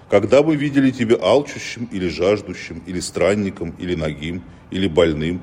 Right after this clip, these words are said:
или в темнице, не послужили тебе?' Тогда скажет им в ответ: 'Истинно говорю вам,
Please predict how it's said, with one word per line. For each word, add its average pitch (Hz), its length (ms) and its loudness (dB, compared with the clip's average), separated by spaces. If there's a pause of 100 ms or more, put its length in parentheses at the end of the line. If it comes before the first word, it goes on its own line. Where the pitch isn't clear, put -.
(100)
или 92 140 -4
в - 140 -8
темнице, 80 580 -8 (120)
не 95 100 -2
послужили 113 560 -2
тебе?' - 320 -12 (1160)
Тогда 113 260 6
скажет 135 460 4
им 165 160 -2
в 110 60 2
ответ: 76 360 -2 (360)
'Истинно 135 460 0
говорю 87 340 4
вам, 65 280 -10